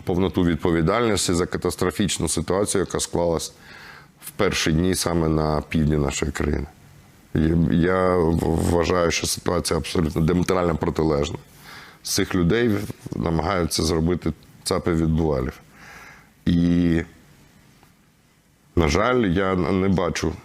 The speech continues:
жодного прогресу в намаганні знайти реальних винуватців, знайти правду.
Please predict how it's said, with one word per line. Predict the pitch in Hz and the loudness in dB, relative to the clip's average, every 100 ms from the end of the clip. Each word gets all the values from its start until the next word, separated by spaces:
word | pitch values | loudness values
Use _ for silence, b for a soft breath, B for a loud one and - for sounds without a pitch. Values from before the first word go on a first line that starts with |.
| - - | -14 -8
жодного | 73 101 85 90 85 | -2 -2 0 -2 -2
прогресу | 85 90 92 90 73 - 76 - B B B B B B - | -2 -2 0 0 -2 -4 -6 -10 B B B B B B -6
в | - 78 85 78 76 76 71 B B B B B B - | -2 2 2 2 2 0 -4 B B B B B B -4
намаганні | 87 90 85 87 80 82 - - - - - - - - | 0 2 2 2 2 0 -6 -20 -20 -20 -20 -20 -20 -2
знайти | 82 85 95 - 82 71 - - - - - - - - 82 | 2 2 2 0 0 0 -4 -18 -20 -20 -20 -20 -20 -2 2
реальних | 82 76 76 76 - - | 2 2 2 0 -2 -2
винуватців, | 95 104 117 117 - 110 | 0 2 0 0 0 2
знайти | 80 78 71 | 2 2 -2
правду. | - 85 73 76 110 | -2 -2 0 0 -2